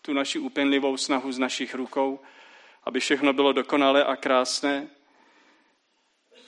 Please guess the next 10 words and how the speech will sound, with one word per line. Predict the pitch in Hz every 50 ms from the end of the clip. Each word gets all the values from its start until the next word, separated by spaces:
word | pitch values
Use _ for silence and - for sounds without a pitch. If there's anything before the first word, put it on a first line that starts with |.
| - -
Já | - 131 131
vám | 139 151 160
něco | 170 160 - 165
povím. | - - 214 220 175 127 113 120 117
Čas | - - 170 165 - - -
pro | - - 147 139 139 131
rodinu, | 135 131 127 123 131 127 127 127 139 147
čas | 143 - - 143 131 -
pro | - 156 143 139
sdílení, | 127 123 120 123 135 135 135 139 135 139 143 147 147 156 160